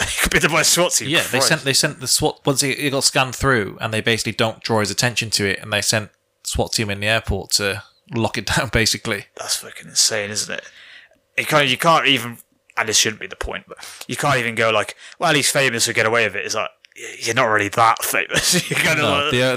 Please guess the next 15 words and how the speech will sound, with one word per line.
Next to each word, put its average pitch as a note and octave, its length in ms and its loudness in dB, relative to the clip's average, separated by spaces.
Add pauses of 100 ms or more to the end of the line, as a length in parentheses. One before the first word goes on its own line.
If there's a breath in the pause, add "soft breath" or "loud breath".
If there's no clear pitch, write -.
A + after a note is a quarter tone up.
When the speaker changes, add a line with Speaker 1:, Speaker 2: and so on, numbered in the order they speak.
Speaker 2:
the, B2 140 2
Speaker 1:
r- D#3+ 60 0
Speaker 2:
the A#2+ 80 0
question B2+ 340 -2
is A2 280 0
how A#2 240 0
much G#2+ 340 -2
the A2+ 80 0
money G2+ 600 0 (240)
helps, - 480 0
and G2+ 80 -2
you've F#2+ 100 0
gotta F#2+ 220 2
think F#2 400 -4
that F#2+ 240 -2